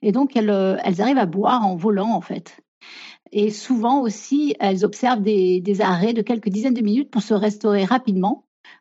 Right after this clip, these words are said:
euh, mais parfois elles peuvent, euh, rallier leur objectif d'une seule traite, en fait. Alors, lorsqu'elles sont arrivées sur place, ces roussettes, elles se posent sur les arbres qui vont fournir la nourriture. Et là, elles vont avoir des techniques d'atterrissage.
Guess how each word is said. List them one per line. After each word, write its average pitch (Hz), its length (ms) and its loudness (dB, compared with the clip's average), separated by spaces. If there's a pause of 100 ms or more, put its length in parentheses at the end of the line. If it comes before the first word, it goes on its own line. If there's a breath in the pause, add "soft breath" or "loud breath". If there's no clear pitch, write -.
(140)
euh, 190 600 0 (300)
mais 208 120 2
parfois 220 380 0
elles 214 120 -2
peuvent, 208 240 -2
euh, 185 240 -2
rallier 208 340 -2
leur 220 140 0
objectif 190 580 -6 (120)
d'une 214 180 2
seule 214 220 0
traite, - 260 -6
en 170 40 -6
fait. - 180 -10 (1700 loud breath)
Alors, 240 140 4
lorsqu'elles 277 240 2
sont 302 200 0
arrivées 240 220 4
sur 214 220 -2
place, 320 520 0
ces 247 60 -4
roussettes, 220 360 0
elles 233 100 -2
se 214 120 -4
posent 269 240 -4
sur 240 120 -2
les 208 200 2
arbres 294 280 2 (260)
qui - 160 -12
vont 214 180 -2
fournir 214 380 0
la 226 60 2
nourriture. 208 500 0 (880 loud breath)
Et 220 100 2
là, 262 180 2
elles 262 60 0
vont 220 100 0
avoir 220 200 2
des 208 160 -2
techniques 269 340 -4
d'atterrissage. 208 720 -2